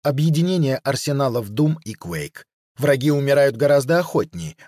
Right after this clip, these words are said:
а оружие прибавило мощи. Игровой процесс стал куда осмысленнее нарративно. У вас есть общая цель — победить Строггов и Макрона, и набор различных задач поменьше,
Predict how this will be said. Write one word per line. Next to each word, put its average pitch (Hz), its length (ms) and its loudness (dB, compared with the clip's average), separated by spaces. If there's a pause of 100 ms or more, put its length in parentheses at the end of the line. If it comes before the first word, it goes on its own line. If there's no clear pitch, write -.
(100)
а 127 180 0
оружие 202 440 2
прибавило 110 580 0
мощи. 104 560 -6 (320)
Игровой 139 360 2
процесс 135 400 -2
стал 135 260 -2
куда 135 320 -2
осмысленнее 151 760 0
нарративно. 160 640 -2 (120)
У 151 120 2
вас 131 280 0
есть 131 380 -6
общая 147 420 -2
цель — 156 340 -4 (220)
победить 131 480 -2
Строггов 143 640 -2
и 151 100 -2
Макрона, 104 600 -4 (140)
и 175 240 -4
набор 143 500 0
различных 135 680 -2
задач 123 420 -2
поменьше, 127 600 -2